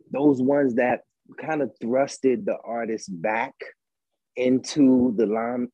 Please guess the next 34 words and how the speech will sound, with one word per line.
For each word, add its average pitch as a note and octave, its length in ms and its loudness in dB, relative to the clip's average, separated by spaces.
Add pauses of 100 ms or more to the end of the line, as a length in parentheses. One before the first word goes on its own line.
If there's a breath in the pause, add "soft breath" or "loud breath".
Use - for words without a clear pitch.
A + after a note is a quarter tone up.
limelight, B2 680 0
you A#2+ 120 -2
know, A2 360 0
uh, G2+ 160 -8
made, A2+ 400 -2
made A#2+ 300 -2
them G2+ 240 -4
relevant B2 600 -6
and - 140 -20
current B2+ 540 -4
and F2+ 140 -10 (120)
all B2 160 2
of B2 80 2
the A#2 120 4
above G#2 420 0
again. A#2 500 -4 (460 soft breath)
Or C3 240 4
it B2+ 200 2
was A#2+ 180 0
that B2 200 -2
moment B2 440 -2
that A2+ 240 -4
just - 240 -10
pushed - 280 -2
somebody A#2 480 0
from, G#2 540 -4 (500 soft breath)
uh, G#2+ 300 -2
the - 140 0
corner C3+ 480 0
or G#2 400 0
darkness A#2 720 -2
into C#3 360 0
the F#2+ 140 -4
light. F2 340 -8